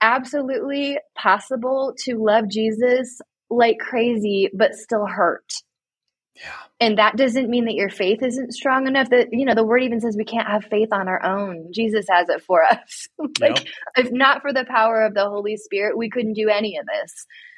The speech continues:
Speaker 1: So
Speaker 2: Amen.
Speaker 1: really being slow to respond if your kids come to you with these kinds of struggles,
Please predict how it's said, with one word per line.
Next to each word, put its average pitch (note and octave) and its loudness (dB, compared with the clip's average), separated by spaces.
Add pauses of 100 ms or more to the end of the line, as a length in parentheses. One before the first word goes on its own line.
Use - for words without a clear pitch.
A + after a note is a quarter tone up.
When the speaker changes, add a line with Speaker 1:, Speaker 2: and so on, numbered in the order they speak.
Speaker 1:
So A#3 4
Speaker 2:
Amen. F#3+ 0
Speaker 1:
really A3+ 2 (1900)
being A#3+ 4
slow G3 2
to A3+ -2
respond F3 -4 (160)
if F#3 0
your F#3 4
kids F3+ -2
come E3 -2
to - -2
you G#3 4 (320)
with F3+ 2
these G3 4
kinds F#3+ 2
of F#3+ 0
struggles, G3+ 2